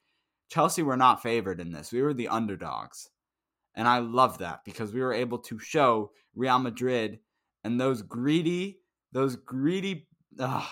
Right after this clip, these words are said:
those greedy managers and owners at the Real Madrid club, their own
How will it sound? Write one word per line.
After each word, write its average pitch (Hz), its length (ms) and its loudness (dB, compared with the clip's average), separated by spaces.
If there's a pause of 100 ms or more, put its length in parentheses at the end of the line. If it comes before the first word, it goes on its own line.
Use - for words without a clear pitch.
(160)
those 131 340 0
greedy 151 340 0
managers 131 800 -4 (800)
and 127 220 -4
owners 135 420 2
at 120 160 -2
the 117 60 -8
Real 120 260 0
Madrid 117 340 -4
club, 110 300 -2
their 120 300 2
own 131 460 0